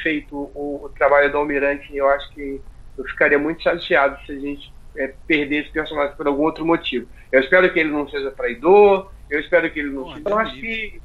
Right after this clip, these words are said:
Speaker 1: é isso, a gente precisa de que Jornada tenha lideranças inspiradoras, né? A, a liderança não pode ser só a liderança de quem tá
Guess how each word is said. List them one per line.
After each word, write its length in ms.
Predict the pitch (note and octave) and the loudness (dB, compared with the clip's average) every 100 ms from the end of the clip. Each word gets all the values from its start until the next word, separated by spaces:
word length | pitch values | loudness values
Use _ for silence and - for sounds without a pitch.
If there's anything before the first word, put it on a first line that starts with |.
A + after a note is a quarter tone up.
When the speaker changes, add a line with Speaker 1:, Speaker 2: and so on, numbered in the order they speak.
| - | 0
Speaker 1:
é 100 | G3+ | 2
isso, 200 | G3 F3 | 2 -2
a 40 | |
gente 220 | E3 F#3 - | -6 -6 -6
precisa 480 | G3+ F#3+ G#3 G#3 F#3 | -6 -6 -2 0 0
de 320 | G3 F3+ E3+ - - - | -2 -2 -4 -14 -20 -8
que 260 | G3 F3+ D3+ | -8 -8 4
Jornada 720 | F3+ E3+ F3 G#3 G#3+ G#3 - | 6 6 6 4 2 -2 -4
tenha 380 | A3 A#3 B3 A#3 | -2 0 2 0
lideranças 840 | G#3+ G3 G#3+ F#3 G3 G#3 A3 G#3+ - - F3+ | 0 2 4 8 6 6 -6 -8 -10 -16 -16
inspiradoras, 680 | - G#3 G#3 F3 D#3 C3 A#2 - - - - | -4 0 2 2 0 -2 -4 -16 -20 -16 -2
né? 120 | D3 | 2
A, 480 | D3+ C#3+ D3 D3 D3 | 2 2 2 2 2
a 40 | |
liderança 480 | D#3+ E3+ F#3 G#3 A3 | 0 -4 -4 -2 -2
não 120 | G#3 | -4
pode 320 | G3 G#3 G3+ - | -2 -4 -4 -6
ser 140 | G#3+ G3 - - | -4 -4 -6 2
só 380 | G3+ G#3 G#3 - - - | 4 4 2 -10 -12 -2
a 80 | |
liderança 520 | E3 F3 F#3+ F#3+ G3 F#3+ | -2 4 4 4 0 -4
de 100 | G3 | -4
quem 220 | G3+ | -2
tá 120 | G3 | 2